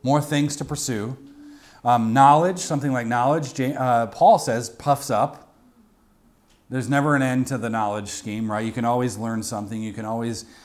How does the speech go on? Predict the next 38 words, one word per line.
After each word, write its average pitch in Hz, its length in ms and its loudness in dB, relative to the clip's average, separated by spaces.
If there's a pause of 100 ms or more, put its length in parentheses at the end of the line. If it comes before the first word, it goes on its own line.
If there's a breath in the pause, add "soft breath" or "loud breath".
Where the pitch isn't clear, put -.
(160 loud breath)
listen 120 320 -6
to 117 160 -4
a 107 60 -6
podcast. 104 840 -4
Aaron 110 240 -6
and 107 100 -6
I 104 80 -4
were 104 100 -6
joking 107 300 -8
<laughs> 107 60 -6
about - 240 -8
that 156 140 -2
this 113 220 -10
week. 117 300 -6
Like, 101 160 -4
I, 123 320 0 (520 loud breath)
I 143 140 2
can't 156 260 0
listen 156 280 0
to 113 80 -2
too 120 180 -4
much. 104 260 -4
I 113 120 -4
get 120 120 -4
overwhelmed. 110 760 -2
It 98 140 -10
just, 113 280 -10
I 110 60 -2
have 110 100 -6
to 110 100 -10
shut 120 220 -4
it 107 100 -8
down. 120 320 2
It's 107 180 -10
just - 200 -10
too 156 160 0
much. - 580 -2 (1300 soft breath)
Um, 104 460 0